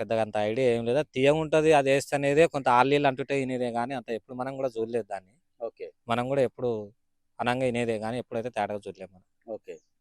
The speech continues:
Speaker 2: అంటే ఒకవేళ కలపాల్సి వచ్చినా కూడా కళ్ళులో సాధారణంగా పల్లెటూళ్ళలో రైతులు కావచ్చు, రెగ్యులర్గా గీత కార్మికులు కావచ్చు, ఒకవేళ తక్కువ అవుతుందని అనుకుంటే, ఎక్కువ కావాలనుకుంటే వాటర్ ఒకటే కలుపుతారా? దానికి మించి ఇంకేమైనా వేరే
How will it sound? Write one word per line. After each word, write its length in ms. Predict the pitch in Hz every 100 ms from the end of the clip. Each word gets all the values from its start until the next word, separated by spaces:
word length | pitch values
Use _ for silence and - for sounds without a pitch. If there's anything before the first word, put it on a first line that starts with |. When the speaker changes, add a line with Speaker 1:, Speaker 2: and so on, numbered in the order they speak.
| _ -
Speaker 2:
అంటే 120 | 151
ఒకవేళ 320 | 151 156 190
కలపాల్సి 560 | 185 131 139 180 170 139
వచ్చినా 340 | - - 139
కూడా 440 | 110 95 98 208 247 _ -
కళ్ళులో 380 | 123 151 127 -
సాధారణంగా 640 | - 107 113 123 120 120 131
పల్లెటూళ్ళలో 640 | - 104 107 110 110 104
రైతులు 380 | 92 95 107 101
కావచ్చు, 600 | 92 92 87 - 180 202
రెగ్యులర్గా 460 | 151 135 139 135 135
గీత 240 | 107 110
కార్మికులు 440 | 110 107 107 98 90
కావచ్చు, 460 | 85 82 - 185 _ - - _ _
ఒకవేళ 360 | 117 131 143 156
తక్కువ 400 | - 123 - 170
అవుతుందని 400 | 143 135 131 113
అనుకుంటే, 680 | 98 107 110 87 123 202 539
ఎక్కువ 300 | 110 - 175
కావాలనుకుంటే 720 | 160 147 143 139 135 - 139 175
వాటర్ 380 | 110 120 135
ఒకటే 260 | 131 127 135
కలుపుతారా? 380 | 127 117 - 165
దానికి 320 | 143 135 127
మించి 160 | 139 147
ఇంకేమైనా 400 | 147 131 131 131
వేరే 260 | 120 120